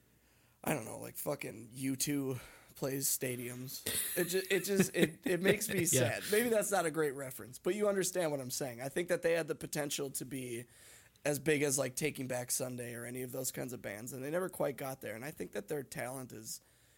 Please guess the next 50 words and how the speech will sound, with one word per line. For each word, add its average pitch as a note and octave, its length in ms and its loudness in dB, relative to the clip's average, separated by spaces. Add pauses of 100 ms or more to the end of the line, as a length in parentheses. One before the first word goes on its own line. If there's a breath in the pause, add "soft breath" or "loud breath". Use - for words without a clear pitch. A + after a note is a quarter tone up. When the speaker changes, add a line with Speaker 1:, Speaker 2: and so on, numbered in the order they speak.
(340 soft breath)
Speaker 1:
to G3 140 0
an F3 60 2
extent, F3 640 -2
better. C3+ 360 -2
They B2+ 140 -6
just C3 240 -8
maybe C#3 260 -4
didn't C3 220 -8
have C3+ 240 -8
the B2 80 -12
production C3 560 -8
value B2+ 420 -4
or A#2+ 60 -8
maybe B2 300 -10
didn't A2 220 -14
have A#2 280 -10
the A2 140 -14
producer C#3 840 -4 (520 loud breath)
or C3+ 140 -2
whatever C3 400 0
it - 80 -10
is. - 340 -10
But - 160 -12 (560)
so A#3+ 160 4
it's B3+ 140 0
an A#3 80 0
important A3 340 4
Speaker 2:
Right. F#3 60 8
Speaker 1:
album F3 160 2
to D3 100 -4
me D#3 160 2
because C3 300 -6
I C#3+ 120 0
really C#3+ 280 -2
like B2+ 280 -8
it. G#2+ 240 -8 (600 soft breath)
Like, C#3+ 160 2
I D#3 80 4
like E3+ 240 2
this D#3 180 2
a C#3+ 60 0
lot C3 280 0
more B2+ 220 -2
than A#2+ 240 -8
the, G#2+ 300 -10 (200)
the D3+ 80 -10
Taking C3 320 -4
Back B2+ 220 -4
Sundays B2 720 -2
or F#2+ 340 -8